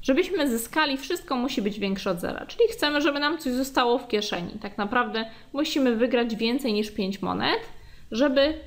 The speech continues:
ta nierówność była spełniona. Sprawdźmy, które odpowiedzi będą nam pasowały. T to jest liczba trafień. T to liczba trafień. I tu mamy przykładowe wartości T.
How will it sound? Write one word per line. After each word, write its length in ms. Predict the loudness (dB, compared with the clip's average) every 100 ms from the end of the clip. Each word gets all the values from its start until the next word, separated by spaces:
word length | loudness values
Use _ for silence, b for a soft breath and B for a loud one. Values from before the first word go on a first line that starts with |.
| -8
ta 100 | 0
nierówność 540 | 2 2 2 0 0 0
była 480 | 4 4 4 0 -10 -20 -20
spełniona. 540 | -8 0 0 0 -6 -12 -18
Sprawdźmy, 680 | -16 -2 0 0 -2 -6 -4 -6 B B B B B -16
które 480 | 0 4 6 6 2 -2 -6
odpowiedzi 500 | -6 -2 2 2 2
będą 260 | 0 2
nam 320 | 2 2 2 0 -10 -10 -2
pasowały. 480 | 0 0 -2 -4 -6 -16 -20 -20 -20 B B B B 0
T 300 | 2 2 0 -4 -2
to 60 | 0
jest 160 | 2
liczba 320 | 2 2 2
trafień. 360 | 0 -4 -8 -12 -16 -18 -14 -6
T 160 | -2
to 140 | 0 0
liczba 280 | 0 0 -2
trafień. 480 | -2 -2 0 0 0 -6 -16 B B B B
I 60 | -4
tu 100 | 2
mamy 380 | 4 4 2 -2 -8 -14
przykładowe 880 | -2 2 2 2 2 2 2 2 2
wartości 480 | -2 -2 -4 -6 -10
T. 200 | -10 -10